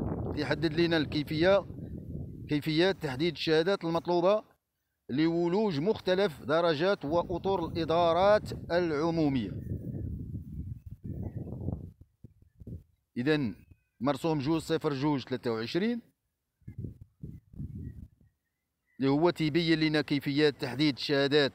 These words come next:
المطلوبة لولوج مختلف درجات وأطر الإدارات العمومية. وعندنا المرسوم جوج صفر ربعة أربعمية وثلاثة الذي يحدد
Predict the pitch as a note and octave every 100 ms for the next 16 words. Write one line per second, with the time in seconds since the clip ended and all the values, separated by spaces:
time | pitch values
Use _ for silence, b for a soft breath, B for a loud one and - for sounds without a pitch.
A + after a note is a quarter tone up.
0 | - C3 C3+ C3 C#3+ C#3 C3+ C3 C3+ C3+
1 | C3 - D3+ C#3 A2+ C3 B2+ C3+ C3 -
2 | B B B2 B2+ C3 B2+ B2+ A#2+ A2+ G#2
3 | G#2 A#2 B2 D#3 A3 B3 - - - _
4 | _ _ _ - - _ _ D5+ _ _
5 | _ _ _ _ _ _ - C#3+ D#3+ F#3
6 | E3+ F3 D#3+ D#3 - F#3+ D#3 E3+ D3 D3+
7 | D3 C#3 B2+ G3 E3+ C3+ E3 F#3 G3+ E3
8 | D#3+ C#3+ D#3+ F3+ - - _ _ B2+ D#3+
9 | D3 D3+ C3+ - F#3 F3 A#2 B2 D3 D#3
10 | F#3+